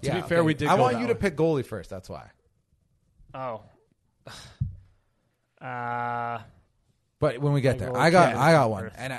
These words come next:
Speaker 1: this is more of a bounce back slash breakout too, because if this guy doesn't bounce back for his team this year, like, they,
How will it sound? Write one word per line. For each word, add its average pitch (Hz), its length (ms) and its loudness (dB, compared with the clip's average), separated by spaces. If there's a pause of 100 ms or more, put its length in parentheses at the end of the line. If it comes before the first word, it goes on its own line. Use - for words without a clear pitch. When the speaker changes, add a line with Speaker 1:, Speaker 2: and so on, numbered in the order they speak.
(120)
Speaker 1:
this 143 200 -2
is 151 120 -2
more 160 240 6
of 135 120 2
a 131 220 4 (1900)
bounce 151 280 4
back 143 240 2
slash 120 380 -4
breakout 98 500 -8
too, 98 180 -6
because 90 320 -8
if 123 180 -6
this 156 200 0
guy 175 160 2
doesn't 151 400 -2 (280)
bounce 113 300 2
back 107 360 -2
for - 180 -2
his 107 120 0
team 101 240 -6
this 98 200 -6
year, 135 160 0
like, 98 160 -6
they, 101 200 -8